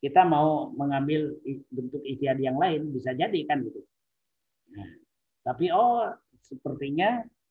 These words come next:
yang ini kok lebih dekat kepada, eh, apa, eh, Al-Quran gitu ya, umpamanya kan begitu.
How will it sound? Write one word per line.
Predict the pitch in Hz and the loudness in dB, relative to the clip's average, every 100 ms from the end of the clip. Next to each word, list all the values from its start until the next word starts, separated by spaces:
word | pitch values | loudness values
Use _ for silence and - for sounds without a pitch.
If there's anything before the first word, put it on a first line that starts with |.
| _ _ 143 | _ _ 0
yang | 143 | 0
ini | 151 208 - | 0 -2 0
kok | 202 | 0
lebih | 156 147 160 - - _ _ _ _ _ 127 | 0 0 -2 -4 -16 _ _ _ _ _ -6
dekat | 135 165 170 165 | 6 6 6 2
kepada, | - 180 143 123 - - | 4 6 8 6 2 -8
eh, | - 131 127 123 117 | 4 6 6 4 0
apa, | 120 160 202 - _ _ _ _ _ _ _ _ _ - | 2 2 2 -4 _ _ _ _ _ _ _ _ _ -4
eh, | 127 127 123 123 - _ _ _ _ _ _ | 0 2 2 0 -2 _ _ _ _ _ _
Al-Quran | 127 131 151 131 170 147 139 | -2 0 0 6 8 8 4
gitu | 135 127 | 2 2
ya, | 135 156 | 4 4
umpamanya | 117 110 117 127 127 117 | 2 -2 -2 0 0 0
kan | 113 110 | -6 -6
begitu. | 101 98 | -8 -10